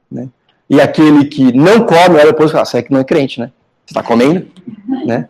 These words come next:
É, o problema é esse. O problema é esse. Outro problema é a gente olhar pra Daniel e achar que ele era super cristão, né?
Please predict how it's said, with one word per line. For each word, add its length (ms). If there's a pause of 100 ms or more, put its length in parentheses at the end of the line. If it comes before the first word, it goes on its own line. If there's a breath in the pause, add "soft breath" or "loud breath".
É, 220 (140)
o 140
problema 300
é 80
esse. 300 (640)
O 60
problema 240
é 40
esse. 160
Outro 240
problema 280
é 40
a 40
gente 160
olhar 140
pra 100
Daniel 260
e 40
achar 200
que 60
ele 80
era 80
super 680
cristão, 440
né? 160